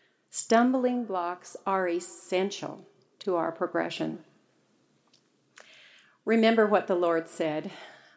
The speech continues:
"If thou art called to pass through some tribulation, know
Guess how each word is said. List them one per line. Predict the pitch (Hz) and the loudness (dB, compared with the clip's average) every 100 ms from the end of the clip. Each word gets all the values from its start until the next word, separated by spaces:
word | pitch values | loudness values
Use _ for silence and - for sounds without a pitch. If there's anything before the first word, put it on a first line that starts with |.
| _ _ _ _ _ - | _ _ _ _ _ -2
"If | 196 196 | -2 2
thou | 180 185 | 4 6
art | 180 156 - | 4 2 -2
called | - 175 175 | 0 2 2
to | 175 | -4
pass | - 160 160 - | -4 -2 -2 -4
through | - 160 156 151 | -2 0 0 -2
some | - - 190 | -4 -2 0
tribulation, | 190 185 165 156 151 156 - 156 165 - - - - _ _ - | -2 -4 -2 -2 -2 -4 -6 -6 -8 -14 -20 -20 -20 _ _ -6
know | 190 196 196 202 202 | -2 0 2 0 -2